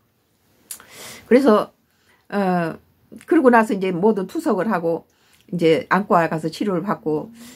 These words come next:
이제 그러고 이제는 그 내가 평소에 좀 울적하거나 시-, 시간이 좀 남으면은 작품 구상하다가 좀 막히면은 내-, 나는 이렇게 거기, 에, 양재동 꽃시장을 가서, 어,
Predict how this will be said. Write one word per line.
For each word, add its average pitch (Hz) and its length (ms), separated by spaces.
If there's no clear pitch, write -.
이제 156 320
그러고 196 320
이제는 123 760
그 147 280
내가 226 340
평소에 247 600
좀 202 320
울적하거나 254 720
시-, - 220
시간이 311 400
좀 185 180
남으면은 180 640
작품 220 320
구상하다가 175 560
좀 147 160
막히면은 160 560
내-, 143 180
나는 160 220
이렇게 143 280
거기, 165 480
에, 147 200
양재동 214 420
꽃시장을 240 420
가서, 160 400
어, 139 240